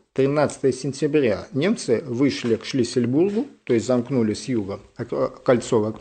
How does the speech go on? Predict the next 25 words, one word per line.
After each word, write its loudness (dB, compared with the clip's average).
кольцо, 2
если 2
его 2
можно -2
так -2
называть, 0
окружение 6
Ленинграда. 6
Восьмого 6
сентября, 4
уже 6
тринадцатого 4
сентября, 2
в 2
Ленинград 4
прилетает 4
товарищ 2
Меркулов 0
с -8
мандатом 2
Ставки 0
и 2
начинает 0
разрабатываться 2
план 4